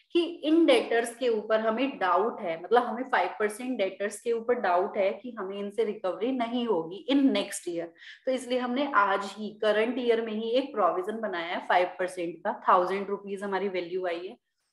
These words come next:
ठीक है। provision का क्या effect जाता है हमारा, एक तो ये हमारा profit and loss account में चला जाएगा,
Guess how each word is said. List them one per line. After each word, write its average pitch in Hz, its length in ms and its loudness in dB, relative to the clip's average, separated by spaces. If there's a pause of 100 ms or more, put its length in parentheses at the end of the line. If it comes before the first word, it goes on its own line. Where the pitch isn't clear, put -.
(100)
ठीक 269 120 -2
है। 285 120 2 (260)
provision 226 400 4
का 247 120 2
क्या 247 200 4
effect 220 380 -2
जाता 220 300 0
है 220 80 2
हमारा, 220 320 0 (340)
एक - 180 -12
तो 233 40 8
ये 240 160 8
हमारा 233 360 4
profit 208 320 2
and 226 180 -6
loss 226 200 4
account 226 340 2
में 240 120 -6
चला 233 260 4
जाएगा, 226 360 2